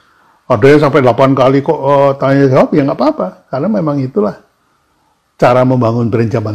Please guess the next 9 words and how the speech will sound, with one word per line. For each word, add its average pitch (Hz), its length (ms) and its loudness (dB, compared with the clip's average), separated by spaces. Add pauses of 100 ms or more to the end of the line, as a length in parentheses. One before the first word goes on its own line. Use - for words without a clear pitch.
sekarang. 101 480 -18 (400)
Ya. 120 240 -20 (1300)
Nah 104 240 -6
jadi, 127 340 0 (300)
eh, 131 360 -2 (1120)
kenapa 147 760 -2 (280)
bisnis 131 340 -2
bisa 120 240 -6
mati? 107 500 -6